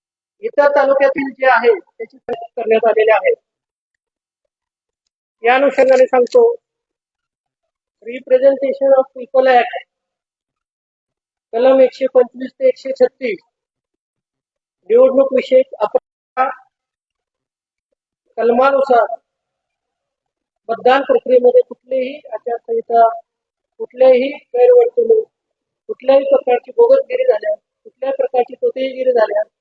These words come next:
या कलमांतर्गत निवडणूक निर्णय अधिकारी, पोलीस अधिकारी यांना योग्य ती खबरदारी घेऊन त्याप्रमाणे कारवाई करायच्या सर्व सेक-, क्षेत्रीय अधिकारी आणि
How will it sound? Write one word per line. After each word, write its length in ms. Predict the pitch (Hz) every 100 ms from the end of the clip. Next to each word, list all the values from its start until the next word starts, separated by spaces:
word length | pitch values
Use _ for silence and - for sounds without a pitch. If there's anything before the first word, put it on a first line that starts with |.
| _ _ _ _ _ _ _
या 120 | 226
कलमांतर्गत 920 | 247 240 233 240 226 233 240 233 240 - _ _ _ _ _ _ _ _ _ _ _ _ _ 214
निवडणूक 320 | 240 247 254
निर्णय 380 | 240 233 - 233
अधिकारी, 440 | 233 240 240 494 - _ _ _ _ -
पोलीस 220 | 220 247
अधिकारी 540 | 240 240 240 233 220 185 - _ _ _ _ _ _
यांना 200 | 214 233 247 - _ _ _ _ _ _ _ _ _ _ _ _ _ _ _ _ _ _ _
योग्य 360 | 453 554 269 277
ती 140 | 269
खबरदारी 600 | - 233 - 508 - 508
घेऊन 380 | - 440 494 262 _
त्याप्रमाणे 600 | 247 247 247 240 240 247
कारवाई 380 | - 233 220 226
करायच्या 520 | 220 214 214 233 240 247 _ _ _ _ _ _ -
सर्व 200 | 233 262
सेक-, 560 | 262 - _ _ 453 415
क्षेत्रीय 360 | 453 - 254
अधिकारी 400 | 254 480 494 247
आणि 160 | 466